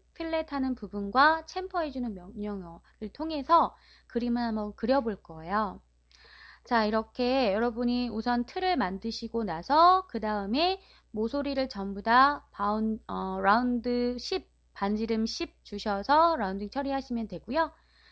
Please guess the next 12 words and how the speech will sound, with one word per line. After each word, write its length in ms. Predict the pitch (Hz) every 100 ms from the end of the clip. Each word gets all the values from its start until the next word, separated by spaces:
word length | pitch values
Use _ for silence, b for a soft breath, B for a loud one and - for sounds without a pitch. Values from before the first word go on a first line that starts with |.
| b b
챔퍼도 560 | - 403 392 381 370
마찬가지 840 | 285 214 - 285 262 240 240 277 285
거리값 580 | - 214 226 - 226 208
원, 240 | 185 208
투를 240 | - 220
전부 260 | 214 185 185
다 120 | 196
십으로 540 | 202 - 359 359 339 339
처리해서 680 | 285 247 240 202 196 262 269
작업해주시면 840 | - 180 185 - 330 - 254 247
되는 260 | 190 180 170
겁니다. 400 | 156 156 156